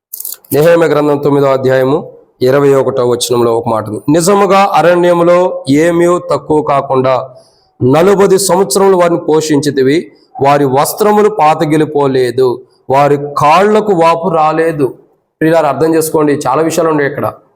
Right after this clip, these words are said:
ఒక మాట ఏంటి తెలుసా? నలుబది సంవత్సరములు వాళ్ళు పోషించబడ్డారంట. ఎవరైనా పోషిస్తే ఎన్ని రోజులు పోషిస్తారు? ఒక రోజు, రెండు రోజులు. యోసేపు సైతమే ఏడు, ఏడు సంవత్సరాలు పోషించగలిగాడు. ఇంకా పోషించగలిగిరా?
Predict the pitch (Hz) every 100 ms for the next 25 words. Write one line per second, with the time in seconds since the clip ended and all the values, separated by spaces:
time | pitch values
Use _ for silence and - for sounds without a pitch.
0 | - 127 131 147 151 139 131 - - -
1 | - - 135 151 185 196 196 190 175 180
2 | 190 185 180 165 151 151 151 151 151 139
3 | 131 123 117 110 139 156 170 160 156 160
4 | 165 143 147 147 151 147 143 143 139 131
5 | - - - 131 151 165 160 170 147 139
6 | 127 113 156 170 175 165 - 160 151 160
7 | 147 151 151 151 147 143 139 139 156 147
8 | 135 135 131 120 120 - _ _ 151 170
9 | 147 185 185 170 165 160 156 156